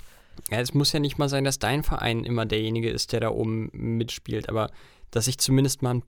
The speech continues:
bisschen was tut. Also, also zumindest,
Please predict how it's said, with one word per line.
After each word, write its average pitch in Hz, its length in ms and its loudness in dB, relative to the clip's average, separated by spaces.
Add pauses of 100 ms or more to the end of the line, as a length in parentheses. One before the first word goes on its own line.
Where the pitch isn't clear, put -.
bisschen 165 400 2
was - 200 -4
tut. - 280 -8 (480)
Also, 117 300 0 (840)
also 135 180 0
zumindest, 185 680 4